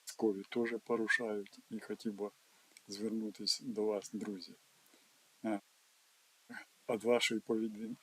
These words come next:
від вашої поведінки на дорозі, е, залежить життя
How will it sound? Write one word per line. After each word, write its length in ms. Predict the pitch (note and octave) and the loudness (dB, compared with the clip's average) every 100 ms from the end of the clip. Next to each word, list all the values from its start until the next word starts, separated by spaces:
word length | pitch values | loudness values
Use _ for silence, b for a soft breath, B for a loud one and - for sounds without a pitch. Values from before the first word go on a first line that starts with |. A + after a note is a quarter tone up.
| B B _ - | B B _ -4
від 140 | A2 | 2
вашої 360 | A#2+ A2+ A2+ G#2+ | 6 6 4 2
поведінки 640 | A2+ G#2+ G#2 A2 G2 - | 0 0 0 -4 -6 -8
на 100 | G#2 | -6
дорозі, 500 | G2 G#2+ B2 A2+ G#2 _ _ _ _ - - _ - | -2 0 0 -2 -10 _ _ _ _ -20 -20 _ -14
е, 300 | - G#2 G#2 G#1 - - _ _ _ _ _ - - | -10 -8 -8 -12 -18 -20 _ _ _ _ _ -20 -8
залежить 540 | G#2+ A2+ A2 A2 G#2 | -2 2 4 4 2
життя 520 | G2 G2+ - A#2+ G#2+ | 0 -4 -4 0 0